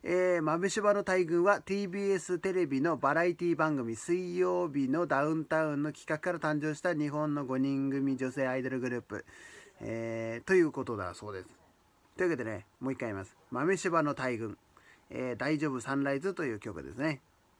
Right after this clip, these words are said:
めっちゃいいっすね。むしろ悪くないっすね。というわけでね、ぜひね、あの、アイドル好きじゃない人も、アイドル好きな方も、どちらでも大丈夫なんで、ぜひ、YouTubeで聴いてみてください。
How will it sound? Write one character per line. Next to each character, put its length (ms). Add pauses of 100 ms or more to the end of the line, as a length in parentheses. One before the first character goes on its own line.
(540)
め 260
っ 80 (180)
ち 60
ゃ 60
い 40
い 40
っ 20
す 180
ね。 80 (640)
む 160
し 100
ろ 100
悪 260
く 100
な 140
い 20
っ 40
す 120
ね。 140 (580)
と 60
い 40
う 40
わ 40
け 80
で 120
ね、 160
ぜ 260
ひ 60
ね、 200 (420)
あ 180
の、 240
ア 160
イ 80
ド 80
ル 160
好 100
き 160
じ 80
ゃ 60
な 140
い 60
人 200
も、 200 (220)
ア 140
イ 40
ド 80
ル 120
好 80
き 100
な 140
方 240
も、 120
ど 160
ち 120
ら 120
で 120
も 200 (140)
大 240
丈 100
夫 60
な 100
ん 80
で、 220
ぜ 160
ひ、 180 (480)
YouTube 460
で 120 (100)
聴 120
い 60
て 80
み 120
て 100
く 80
だ 100
さ 120
い。 100